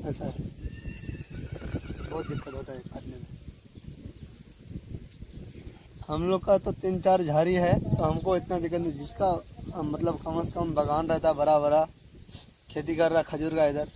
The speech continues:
तो उसको कितना दिक्कत हो सकता है। उन लोग को तजुर्बा भी मालूम रहता है ना काटने के लिए, रोज़ वही काम करता है हमेशा, तो उसको मालूम रहता है।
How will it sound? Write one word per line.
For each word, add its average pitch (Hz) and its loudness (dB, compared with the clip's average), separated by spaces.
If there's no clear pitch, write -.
तो 170 -6
उसको 170 -6
कितना 170 2
दिक्कत 175 0
हो 147 -4
सकता 143 -8
है। 139 -8
उन 165 2
लोग 202 6
को 240 0
तजुर्बा 214 6
भी 220 4
मालूम 196 6
रहता 180 4
है 175 2
ना 175 -2
काटने 160 -2
के 165 0
लिए, 175 2
रोज़ 165 2
वही 170 4
काम 156 2
करता 156 2
है 156 4
हमेशा, 147 0
तो 156 0
उसको 156 -4
मालूम 143 0
रहता 135 -6
है। 120 -6